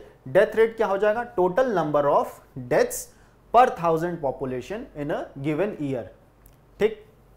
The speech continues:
तो ये हमारा बर्थ रेट और डेथ रेट के बारे में। अब बात करते हैं हम, which of the following states is ranked economically at the top but lowest on the basis of sex ratio?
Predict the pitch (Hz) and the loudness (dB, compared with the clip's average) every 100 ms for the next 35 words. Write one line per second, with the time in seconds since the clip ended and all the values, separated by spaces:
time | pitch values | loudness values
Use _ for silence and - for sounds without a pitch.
0 | _ _ - 190 185 165 143 151 226 - | _ _ -8 -4 -4 -2 -2 -4 -6 -14
1 | _ _ - _ _ _ _ _ 127 143 | _ _ -20 _ _ _ _ _ 0 0
2 | 147 165 208 254 156 131 127 131 120 - | 0 -4 -4 -6 -4 -4 -4 -8 -14 -12
3 | 120 117 117 117 131 _ 190 180 190 185 | -10 -8 -10 -12 -16 _ 0 2 2 2
4 | 185 180 185 - - - 170 240 240 240 | -2 -2 -6 -8 -20 -6 4 4 6 0
5 | 220 262 262 196 170 202 233 185 - 160 | 4 0 2 2 2 2 0 -4 -4 -2
6 | 190 196 196 147 143 170 180 185 175 180 | 0 0 -4 -2 -4 -4 -6 -8 -4 0
7 | 175 180 185 220 240 185 143 151 - 151 | 0 -2 -4 -4 0 0 0 -4 -2 -2
8 | 165 240 - - _ _ 143 214 - - | 0 -2 -8 -20 _ _ 0 0 0 -8
9 | 160 156 185 254 - - - _ - 156 | -2 2 6 6 4 -8 -20 _ -10 -6
10 | 147 143 143 175 175 185 - 170 165 - | -4 -4 -6 -8 -6 -8 -6 -8 -8 -12
11 | 120 113 123 | -14 -14 -16